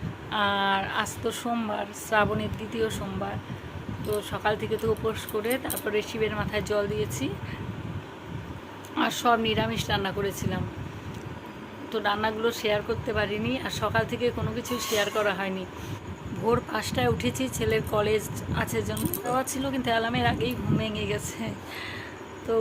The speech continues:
উঠে সমস্ত বাসি কাজ টাজ সেরে ছেলেকে রুটি তরকারি বানিয়ে দিলাম। তো ছেলে রুটি তরকারি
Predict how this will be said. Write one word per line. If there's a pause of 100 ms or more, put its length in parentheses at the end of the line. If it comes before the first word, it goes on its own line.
(160)
উঠে (320)
সমস্ত (140)
বাসি
কাজ (160)
টাজ (160)
সেরে (140)
ছেলেকে
রুটি
তরকারি
বানিয়ে
দিলাম। (600)
তো (120)
ছেলে (100)
রুটি (100)
তরকারি